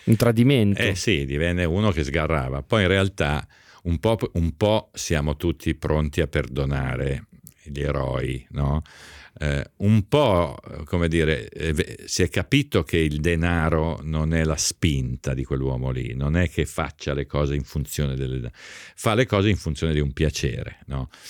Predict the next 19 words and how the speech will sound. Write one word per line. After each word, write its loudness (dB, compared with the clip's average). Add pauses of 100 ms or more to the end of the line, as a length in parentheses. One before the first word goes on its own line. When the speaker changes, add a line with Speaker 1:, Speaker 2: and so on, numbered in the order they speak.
(400)
Speaker 2:
E -4
questo 0
che -6
pure 4
comporta -2
dei -2
guadagni -2
molto -4
rilevanti, -2
trattandosi -8
di -2
Rossi. -4
Poi 2
fece 0
quello, -4
anche -4
lì, 2
quello -2
spot -4